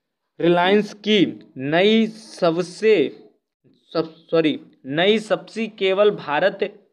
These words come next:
एशिया एक्सप्रेस किस देश को जोड़ेंगे? तो आप बताएंगे मालदीव को जोड़ेंगे। ओके,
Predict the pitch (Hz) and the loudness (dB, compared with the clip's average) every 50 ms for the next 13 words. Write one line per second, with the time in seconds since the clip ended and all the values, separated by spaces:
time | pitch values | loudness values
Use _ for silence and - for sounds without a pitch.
0 | _ _ _ _ 175 185 190 180 185 190 202 208 208 202 - 180 180 175 175 - | _ _ _ _ 0 0 0 0 -2 -2 0 2 2 2 4 2 0 0 -2 -8
1 | _ _ 196 196 208 202 202 - - - 220 190 185 170 151 165 180 196 190 - | _ _ 2 2 2 0 0 -8 -4 -4 -4 -4 -4 -6 -2 0 0 0 0 -4
2 | - - - 202 208 214 180 147 131 147 160 160 165 175 180 165 147 131 120 110 | -10 -6 0 2 2 2 2 0 -2 0 2 2 2 2 0 0 -2 -4 -6 -6
3 | - - - 156 160 151 151 156 147 165 175 196 208 196 165 151 151 151 156 156 | -10 -4 -2 -2 0 0 -2 -2 -2 -4 -4 -4 -6 -6 -4 -2 -2 0 0 0
4 | 151 156 156 156 - 143 123 117 113 107 104 104 104 104 - - 180 185 175 226 | 0 -2 -4 -4 -6 -10 -10 -10 -10 -12 -12 -14 -16 -16 -10 -10 -10 -6 -2 -2
5 | 233 233 233 | -2 -2 -2